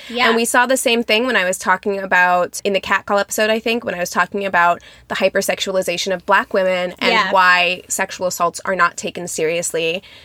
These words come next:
Speaker 2: towards black women either, because you're seen as inherently sexual beings.
Speaker 1: Yeah.
Speaker 2: You know, so just wanted to throw that out there.
Speaker 1: No, I think it's super important. I actually, when I was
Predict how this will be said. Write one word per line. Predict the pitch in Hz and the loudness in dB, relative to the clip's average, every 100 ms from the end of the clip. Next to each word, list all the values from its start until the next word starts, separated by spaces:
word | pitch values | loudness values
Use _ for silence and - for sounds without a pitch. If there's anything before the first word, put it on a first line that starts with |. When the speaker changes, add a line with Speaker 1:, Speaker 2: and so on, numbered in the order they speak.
| - _ _ | -20 _ _
Speaker 2:
towards | - 202 180 | -2 0 2
black | 185 165 190 | 2 2 2
women | 175 175 | -2 0
either, | - 269 220 170 | 0 2 2 2
because | 180 214 185 | -2 -4 -4
you're | 185 | -6
seen | - 214 196 - | -4 -2 0 0
as | 185 | 0
inherently | 202 196 208 180 - 190 | 0 -2 -2 -2 -2 -4
sexual | 202 - - 170 | -4 -4 -6 -8
beings. | 175 180 175 - - - | -8 -8 -10 -12 -10 -6
Speaker 1:
Yeah. | 240 208 - | -2 -2 -2
Speaker 2:
You | 233 214 | -2 0
know, | 175 175 - | 0 -2 -4
so | - 214 196 190 - - - _ _ - | 2 6 6 4 -2 -18 -20 _ _ -4
just | 214 262 | 0 2
wanted | 277 | 2
to | 285 | 4
throw | 285 | 2
that | 277 | 4
out | 254 240 | 2 0
there. | 247 254 262 233 262 | 0 2 2 0 0
Speaker 1:
No, | 359 | 2
I | 311 | 2
think | 302 | 2
it's | 302 - | 0 0
super | 294 320 | 0 0
important. | 269 330 294 277 | 0 2 2 2
I | 233 262 302 | 0 2 0
actually, | 330 359 330 302 262 | -2 -4 -2 0 0
when | 262 254 240 | -2 -2 0
I | 226 247 | 2 2
was | 254 254 254 | 2 2 0